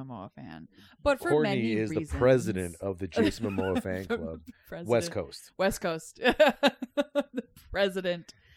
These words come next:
Speaker 1: Um, but I, I wanna just already, it's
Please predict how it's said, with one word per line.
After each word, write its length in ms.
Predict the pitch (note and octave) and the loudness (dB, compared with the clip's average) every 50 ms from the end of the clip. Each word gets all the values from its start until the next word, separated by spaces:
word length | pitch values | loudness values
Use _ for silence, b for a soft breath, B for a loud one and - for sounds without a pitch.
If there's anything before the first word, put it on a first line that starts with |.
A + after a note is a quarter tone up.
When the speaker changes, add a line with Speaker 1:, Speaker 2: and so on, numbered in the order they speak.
| b b b b b b - | b b b b b b -8
Speaker 1:
Um, 440 | F#3 F#3+ F#3+ F#3 F3+ E3+ E3 D#3 - _ _ _ _ _ _ _ _ _ _ _ _ _ _ _ _ | -6 -4 -4 -4 -6 -10 -14 -20 -20 _ _ _ _ _ _ _ _ _ _ _ _ _ _ _ _
but 320 | G3 G3 G#3+ C4+ C4 G#3+ - | -16 -10 -6 -6 -6 -6 -6
I, 160 | - A3+ A#3 A3 _ _ | -8 -8 -10 -10 _ _
I 160 | - G3+ A3+ A#3 | -8 -6 -6 -6
wanna 260 | A#3 B3 A#3+ A#3 A3 | -6 -6 -6 -8 -8
just 280 | G3+ - A3+ G#3+ - - | -10 -12 -14 -14 -12 -10
already, 320 | F3+ F3+ F3+ F3+ F3+ E3+ | -10 -8 -8 -8 -8 -8
it's 360 | D#3+ D#3+ - - F3 F3 - | -10 -10 -10 -12 -14 -14 -16